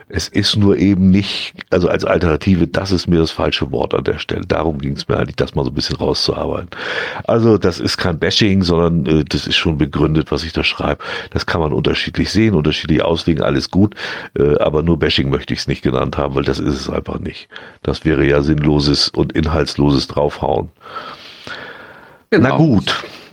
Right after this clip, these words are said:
Speaker 2: Sind wir auch quasi fast schon mit den Kommentaren durch nach einer halben Stunde, ne?
Speaker 1: Ge-, genau, das sind die Kommentare dann erledigt.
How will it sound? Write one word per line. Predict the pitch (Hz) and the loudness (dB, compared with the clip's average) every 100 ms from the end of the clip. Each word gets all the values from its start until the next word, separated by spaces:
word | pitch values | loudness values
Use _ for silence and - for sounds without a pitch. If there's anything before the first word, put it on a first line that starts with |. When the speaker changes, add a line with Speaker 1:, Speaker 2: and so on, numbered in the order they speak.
| - _ - | -20 _ -8
Speaker 2:
Sind | 113 | 0
wir | 123 | 0
auch | 113 | 2
quasi | 127 120 | 2 2
fast | 113 131 | 0 -2
schon | - | 2
mit | 113 | 2
den | 110 | 4
Kommentaren | 110 107 98 92 | 4 4 2 4
durch | 90 80 | 4 2
nach | |
einer | 76 | -2
halben | 73 80 | -2 -4
Stunde, | - 76 69 - | -4 -6 -6 -2
ne? | 110 127 - - - | -2 -2 -4 -10 -6
Speaker 1:
Ge-, | - 160 | 0 0
genau, | 139 147 80 | 2 2 2
das | 78 120 - | 2 -2 0
sind | 127 | 2
die | 135 | 2
Kommentare | 120 113 101 110 85 104 | 4 2 2 2 2 2
dann | 127 117 | 2 2
erledigt. | 80 78 76 71 73 117 170 - - | 0 2 0 2 4 4 4 -2 -14